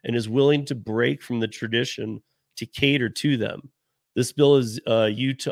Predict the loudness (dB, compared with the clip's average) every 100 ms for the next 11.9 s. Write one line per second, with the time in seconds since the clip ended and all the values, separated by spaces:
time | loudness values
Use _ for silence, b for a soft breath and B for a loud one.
0 | -6 -4 -4 -4 -4 0 0 -2 -8 -2
1 | 0 0 -2 -4 0 2 2 0 -6 _
2 | _ _ _ -2 2 0 0 -6 -2 -2
3 | -2 -6 -10 -8 -6 -4 -4 -4 -4 -4
4 | -4 -4 -8 -8 -10 -14 -20 _ _ _
5 | _ -2 -2 -2 _ _ -8 -8 -8 -6
6 | -4 -2 -4 -8 _ _ _ _ -2 0
7 | 6 6 8 4 2 -2 2 2 0 0
8 | 2 2 0 2 4 4 2 -2 -6 -14
9 | _ _ _ _ 0 2 2 0 -2 2
10 | 4 4 4 -2 -10 -6 0 0 0 0
11 | 0 0 -4 -10 -10 -10 -8 -12